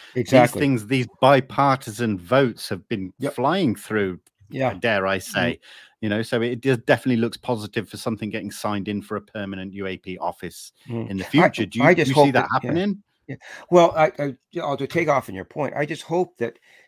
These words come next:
Speaker 1: uh, this, this new, um, Office of U F O Investigation that, uh, um, what is his name? Ruben Delego, I believe he's
Speaker 2: Delego,
Speaker 1: one
Speaker 2: yeah, yeah.
Speaker 1: Yeah. Uh, he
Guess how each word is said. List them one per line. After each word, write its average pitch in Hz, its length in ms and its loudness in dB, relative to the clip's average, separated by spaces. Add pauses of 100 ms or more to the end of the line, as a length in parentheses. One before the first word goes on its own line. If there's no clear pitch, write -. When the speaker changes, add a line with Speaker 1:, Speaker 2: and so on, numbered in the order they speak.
(140)
Speaker 1:
uh, 113 340 -6
this, 113 280 -8
this 113 260 -12
new, 139 500 -2
um, 107 440 -10
Office 123 400 -6
of 101 100 -12
U 117 160 -2
F 110 100 -8
O 107 100 -6
Investigation 104 920 -6
that, 95 260 -10
uh, 95 120 -6 (520)
um, 98 440 -10 (140)
what 123 320 -10
is 113 100 -4
his 95 180 -10
name? 107 140 -2
Ruben 123 460 2
Delego, 135 600 -2 (200)
I 113 40 -14
believe 113 220 -8
he's 131 40 -2
Speaker 2:
Delego, 117 300 0
Speaker 1:
one 104 80 0
Speaker 2:
yeah, 101 100 0
yeah. 92 260 -4
Speaker 1:
Yeah. 135 260 0 (560)
Uh, 120 220 -6
he 135 460 -2